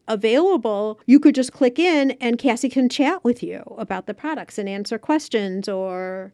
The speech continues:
you might just wanna pop in and say hi and tell her how much you're enjoying the soup that you made for lunch or, you know, whatever. So it's as close to a personal in-person show as you can possibly get.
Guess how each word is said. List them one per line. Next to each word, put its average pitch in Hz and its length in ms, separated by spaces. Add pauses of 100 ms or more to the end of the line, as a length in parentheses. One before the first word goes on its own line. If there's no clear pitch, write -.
you 247 80
might 220 260
just 220 160
wanna 214 160
pop - 240
in 220 160
and 220 180
say 220 140
hi 254 220
and 233 160
tell - 180
her 208 140
how 208 100
much 202 320
you're 208 160
enjoying 202 580
the 233 100
soup - 380
that 214 140
you 226 100
made 190 220
for 190 120
lunch - 320
or, 180 100
you 214 120
know, 214 120
whatever. 208 400 (320)
So 269 180 (120)
it's 240 180
as 240 220
close 294 720
to 240 600 (160)
a 226 80
personal 233 760 (140)
in-person 208 1000 (160)
show 185 640 (340)
as 226 180
you 202 60
can 185 120
possibly 175 380
get. - 220